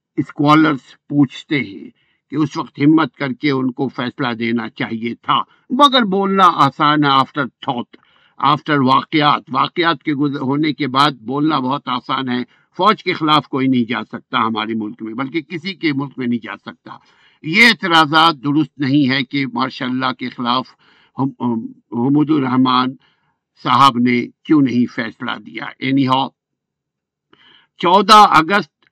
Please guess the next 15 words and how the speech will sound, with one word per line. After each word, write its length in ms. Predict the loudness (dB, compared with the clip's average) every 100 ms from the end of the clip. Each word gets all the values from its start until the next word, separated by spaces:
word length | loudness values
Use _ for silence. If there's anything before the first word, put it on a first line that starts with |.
| -2
نائنٹین 760 | 2 4 2 0 0 -2 -2 -6
سیونٹی 680 | -8 -4 -2 -2 -2 0 -2
تھری 380 | -2 -4 -4
سے 240 | -4 -4 -4
پہلے 520 | -4 -4 -2 -2 -4 -8 _ _ -6
پاکستان 720 | -2 -2 -6 -10 0 0 0
کی 220 | -4 -8 -8 -8
عدالت 580 | -8 -2 -2 -2 -8 -10
عظمیٰ 540 | -8 -6 -2 0 0
یعنی 480 | -2 2 4 6 4 2 _ _ _ _ -6
سپریم 480 | -4 0 2 2
کورٹ 580 | -2 -4 -2 0 -2 _
کے 240 | -2 0 0 -2
پاس 380 | 2 4 4 0 -8 _ _ _ _ _ _
آئینی، 1000 | 2 4 4 2 0 -2 -2 -2 -2 -4